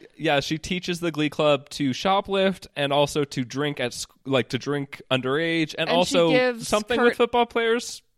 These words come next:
Speaker 2: Sh-, yeah, sh-, well, she gives Kurt a bunch of porno mags.
Speaker 1: Yes, that too.
Speaker 2: And I
Speaker 1: Um,
Speaker 2: think, like,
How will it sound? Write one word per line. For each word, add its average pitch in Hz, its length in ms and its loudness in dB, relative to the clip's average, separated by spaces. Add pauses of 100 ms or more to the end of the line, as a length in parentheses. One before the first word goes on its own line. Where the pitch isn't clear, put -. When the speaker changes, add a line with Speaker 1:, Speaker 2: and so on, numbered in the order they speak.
Speaker 2:
Sh-, - 160 -20
yeah, 254 200 0
sh-, - 120 -6
well, 262 120 -2
she 262 160 -8
gives 285 340 -4
Kurt 240 300 -4
a 208 80 0
bunch 220 180 -6
of 196 80 -14
porno 220 360 -6
mags. 175 720 -8 (280)
Speaker 1:
Yes, 131 300 0
that 139 180 0
too. 233 60 0
Speaker 2:
And 220 360 2
I 139 180 4
Speaker 1:
Um, 247 140 -10
Speaker 2:
think, 330 420 -4 (720)
like, 202 300 -4